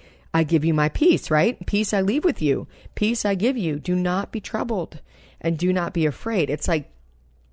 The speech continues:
the whole idea of "do not be troubled and do not be afraid" is connected to all those verses above. Like, Jesus is basically giving us the reason why we do not need to be troubled and why we do not to be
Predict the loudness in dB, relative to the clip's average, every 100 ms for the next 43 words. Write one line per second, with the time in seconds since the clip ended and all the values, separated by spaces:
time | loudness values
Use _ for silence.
0 | -14 -6 -2 0 0 0 0 0 -2 -4
1 | -4 -6 -6 -4 -2 -4 -6 -4 -4 -6
2 | -6 -10 -4 -2 -2 -4 -10 -8 -6 -4
3 | -4 -6 -8 -6 -8 -12 -20 -18 -6 -4
4 | 0 2 2 2 0 -2 -4 -4 -6 -6
5 | -8 -6 -8 -8 -14 -20 -6 -4 -2 -4
6 | -4 -4 -2 -4 -4 -6 -8 -8 -4 -2
7 | 0 -2 -2 -2 -4 -4 -2 -2 -2 -2
8 | 0 0 -2 -4 -2 -2 -2 -4 -6 -6
9 | -4 -6 -2 -2 -2 -4 -6 -6 -6 -6
10 | -6 -8 -10 -10 -10 -10